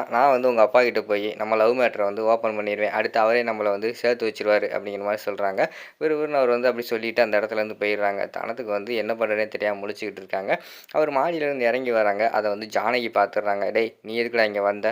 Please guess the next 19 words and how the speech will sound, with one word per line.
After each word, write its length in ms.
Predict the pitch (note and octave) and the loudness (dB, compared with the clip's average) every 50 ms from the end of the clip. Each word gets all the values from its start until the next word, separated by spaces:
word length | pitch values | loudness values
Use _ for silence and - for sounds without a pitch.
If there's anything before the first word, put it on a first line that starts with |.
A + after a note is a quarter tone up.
| - | -2
அப்படிங்கிற 380 | - G#2 F#2+ G2+ G2+ G2 G2 G2+ | -4 -8 -8 -6 -6 -6 -4 -2
மாதிரி 180 | G#2 G#2 G#2 - | -2 -2 -2 0
கேட்டவொடனே, 420 | - G#2 G2 G2 G2 G2 G#2 G#2+ G#2 - - | 0 0 0 0 0 -2 -2 -2 -6 -8 -10
"ஆ 120 | G#2 G#2 G#2+ A2 A2 - - - | -6 -4 -2 -2 -4 -4 -8 -10
உங்க 200 | G2+ G#2 G#2 G2+ | -8 -8 -8 -8
பிள்ளைகிட்ட 380 | - A2 A2+ A#2+ A#2 A2+ A2 | -6 -2 0 0 0 0 0
பேசிட்டு 380 | - A2+ A#2 A#2+ - A2+ G#2+ - | 0 0 0 0 -2 -6 -8 -4
போலான்னு 340 | - G#2+ G#2 G#2+ A2 G#2+ G#2 | 0 0 2 2 2 0 0
வந்தேன்" 240 | G#2 G#2 G#2 F#2+ F#2+ | 0 0 0 0 -2
அப்படிங்கிற 320 | G2+ G2+ G#2 G2+ G2 G2+ | -4 -6 -6 -6 -4 -4
மாதிரி 180 | G#2 G#2+ - - | -4 -6 -6 -6
சொல்றாங்க. 360 | G2+ G2 G2 G2 G2 A2+ D#3 - - - - - _ | -6 -4 -4 -4 -2 -2 -4 -4 -6 -16 -20 -20 _
"என்னது 320 | - G#2+ A2+ A#2 C#3 E3+ E3+ - | -8 -6 -4 -2 -2 -2 -2 2
பேசிட்டு 380 | - E3 F3+ F3 D#3+ C#3 C3 | 4 4 4 4 2 -4 0
போலானா? 280 | A2 A2+ A2 G2+ G2 G2 - - - - - - | 2 2 4 4 2 0 -2 -6 -20 -12 -4 0
அவளுக்கு 300 | A2 C#3 D#3+ E3 D#3 D#3+ | 2 2 2 2 2 0
தான் 160 | D#3 - - | 2 4 4
கல்யாணம் 280 | A#2+ C3 D3 D3+ C#3+ | 4 6 6 6 6
ஆயிடுச்சுல, 320 | B2 A#2 A#2 A#2+ A#2 A#2+ | 4 2 2 2 2 2